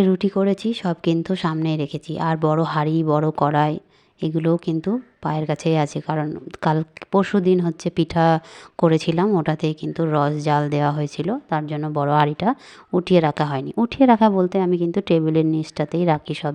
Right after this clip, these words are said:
জিনিস, মানে বড় হাঁড়ি, বড় কড়াই, সব কিছু কিন্তু ওই টেবিলের নিচটাতেই রাখি,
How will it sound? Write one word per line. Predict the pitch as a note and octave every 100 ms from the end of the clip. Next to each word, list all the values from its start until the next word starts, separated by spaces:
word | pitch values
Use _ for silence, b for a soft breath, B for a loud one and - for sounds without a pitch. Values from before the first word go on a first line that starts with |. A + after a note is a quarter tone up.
| D3
জিনিস, | C#3+ F3 - B B B
মানে | - D3
বড় | D3 C#3+ D3
হাঁড়ি, | D3 C#3 C#3
বড় | D3 C#3+ C#3
কড়াই, | - C#3+ C#3 C#3
সব | D#3 D3+ -
কিছু | D3 -
কিন্তু | D3+ C#3+ G#3
ওই | A3+ F#3
টেবিলের | D3+ D3 D3 D3+
নিচটাতেই | D3+ - C#3 - G3
রাখি, | D3 C#3 D3